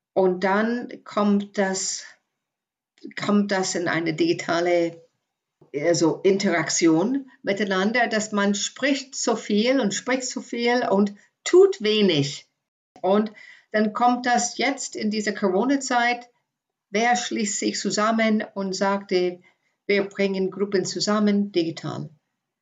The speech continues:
Und ich glaub, das war die Andrea, dass dieser Ansatz wirklich, wir sprechen und sprechen und haben sehr wenig Aktionen zusammen. Und jetzt ist der Moment,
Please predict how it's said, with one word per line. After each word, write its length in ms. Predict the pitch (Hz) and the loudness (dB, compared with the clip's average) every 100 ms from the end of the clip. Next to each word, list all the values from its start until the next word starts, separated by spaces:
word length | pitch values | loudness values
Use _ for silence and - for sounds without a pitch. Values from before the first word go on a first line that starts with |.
| _ _ _ | _ _ _
Und 120 | 170 | -2
ich 100 | 175 | -2
glaub, 300 | 180 208 247 | 0 0 0
das 200 | 254 - | -4 -2
war 120 | 226 | -2
die 180 | 226 175 | -2 -4
Andrea, 760 | 180 160 147 139 185 277 339 - _ | -4 -2 -2 0 0 -2 -4 -10 _
dass 240 | 202 - - | -6 -4 -2
dieser 380 | 190 - - | -2 -2 -4
Ansatz 720 | 160 190 208 277 302 - - _ _ - | -4 -2 0 -2 -2 -10 -14 _ _ -4
wirklich, 600 | - - 233 226 - _ _ _ _ _ _ _ _ _ _ _ _ | -4 -2 -4 -4 -10 _ _ _ _ _ _ _ _ _ _ _ _
wir 420 | 160 175 180 180 - - | 2 4 4 0 -4 -10
sprechen 680 | - - 180 214 - 240 | -10 -6 -4 -2 -2 -4
und 120 | 170 156 | -4 -6
sprechen 560 | - 185 233 320 302 | -4 -4 -2 -2 -4
und 380 | 381 208 185 202 - _ _ _ _ _ | -2 0 0 -2 -10 _ _ _ _ _
haben 300 | 185 196 185 | -2 0 0
sehr 260 | 180 190 165 | 0 0 0
wenig 540 | 180 202 202 202 - _ _ - | 2 4 4 2 -4 _ _ -6
Aktionen 680 | 196 - 208 175 202 254 254 | -4 0 4 6 6 2 -2
zusammen. 600 | - 208 220 247 294 302 - | -2 0 2 2 0 0 -6
Und 160 | 185 180 | -10 -6
jetzt 400 | 190 196 - - | -6 -6 -10 -8
ist 240 | 185 - | -6 -4
der 100 | 170 | -4
Moment, 600 | 165 165 165 196 208 - | 0 2 2 2 0 -6